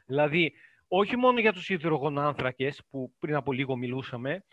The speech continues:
ότι η Τουρκία παρουσιάζει ότι είναι το πατριωτικό συμφέρον, ότι πρέπει η Τουρκία να γίνει μια ισχυρή δύναμη, μια περιφερειακή δύναμη,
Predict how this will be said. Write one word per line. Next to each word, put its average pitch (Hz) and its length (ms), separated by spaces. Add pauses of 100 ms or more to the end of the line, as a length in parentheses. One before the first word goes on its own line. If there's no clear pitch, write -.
(160)
ότι 139 460
η 175 120
Τουρκία 165 340
παρουσιάζει 160 720
ότι 185 180
είναι 240 120
το 247 120
πατριωτικό 185 760
συμφέρον, 156 720
ότι 160 180
πρέπει 170 340
η 156 60
Τουρκία 160 420
να 156 120
γίνει 156 300
μια 160 180
ισχυρή 156 540
δύναμη, 160 500
μια 160 160
περιφερειακή 147 680
δύναμη, 160 500